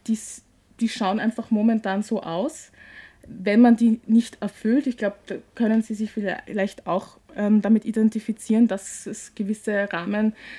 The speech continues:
gibt und gewisse, ähm, Voraussetzungen gibt in gewissen Prozessen. Und vielleicht wären die Burschenschaften gerne Förderungen haben würden, müssen sie sich vielleicht auch ein bisschen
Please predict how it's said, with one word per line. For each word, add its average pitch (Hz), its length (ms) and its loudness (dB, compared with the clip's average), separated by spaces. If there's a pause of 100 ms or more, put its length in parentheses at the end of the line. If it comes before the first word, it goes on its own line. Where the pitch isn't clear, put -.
(320)
gibt - 420 -2
und 220 160 0
gewisse, 202 760 0
ähm, 202 340 2
Voraussetzungen 208 1120 -2
gibt - 460 -6
in 220 100 4
gewissen 214 400 0
Prozessen. - 800 0 (460)
Und 220 580 4 (180)
vielleicht 190 880 -4
wären 196 220 0
die 208 60 -4
Burschenschaften 208 1160 -4 (120)
gerne 196 560 0
Förderungen 208 680 0 (460)
haben 190 260 -2
würden, 214 260 4
müssen 208 240 -2
sie 214 140 -8
sich 202 120 -10
vielleicht 190 280 -6
auch - 120 -12
ein - 60 -20
bisschen 202 320 -6